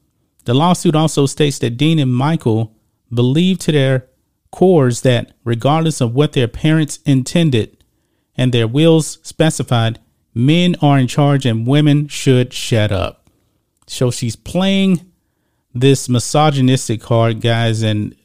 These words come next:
in today's era, you know, this is not really a surprise. It's really not. Barbarian pre-, previously filed a petition last year to force the sale of the Chargers, who have had to pay a six hundred and forty-five million dollar relocation fee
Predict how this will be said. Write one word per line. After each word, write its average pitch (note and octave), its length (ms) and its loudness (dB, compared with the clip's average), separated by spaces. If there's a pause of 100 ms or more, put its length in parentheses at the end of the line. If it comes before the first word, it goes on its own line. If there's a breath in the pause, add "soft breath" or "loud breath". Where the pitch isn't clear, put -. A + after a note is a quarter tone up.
(760)
in E3 160 2
today's C#3+ 420 2
era, C3 380 0 (420)
you C#3+ 140 4
know, A2+ 320 0
this B2 320 0
is C3 60 -2
not A2 240 -2
really A2 240 -2
a F2+ 40 -4
surprise. F#2+ 480 -6
It's - 140 -6
really A2+ 220 0
not. - 260 -6 (1160)
Barbarian E3 480 4
pre-, G3 200 2
previously F3 600 0
filed C#3 320 2
a A#2+ 140 0
petition D3+ 460 -2
last C3+ 320 0
year C#3 160 2
to B2 200 -4
force D3+ 280 0
the B2+ 80 -4
sale D3 260 0
of A#2 100 -2
the A2 80 -4
Chargers, D3+ 640 0 (800)
who D#3 260 4
have C3+ 440 0 (520)
had D#3 260 0
to C#3 100 -2
pay C#3+ 400 -2
a B2 180 0
six - 280 -8
hundred D3 160 4
and A#2+ 100 0
forty-five C#3 420 0
million C3 320 2
dollar B2 220 0
relocation B2 720 0
fee A#2+ 340 -4